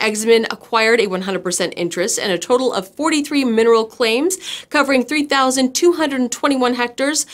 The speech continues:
subject to a one percent N S R. Exmin paid one million three hundred fifty-five thousand shares to six individuals.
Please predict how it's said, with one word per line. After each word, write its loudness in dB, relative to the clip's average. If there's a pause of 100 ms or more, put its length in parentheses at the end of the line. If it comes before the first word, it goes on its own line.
(120)
subject 0
to 4
a 2
one 2
percent 0
N -2
S -4
R. -2 (340)
Exmin 4
paid 6
one 6
million 8
three 0
hundred 0
fifty-five 0
thousand 2
shares 0
to 0
six -2
individuals. -4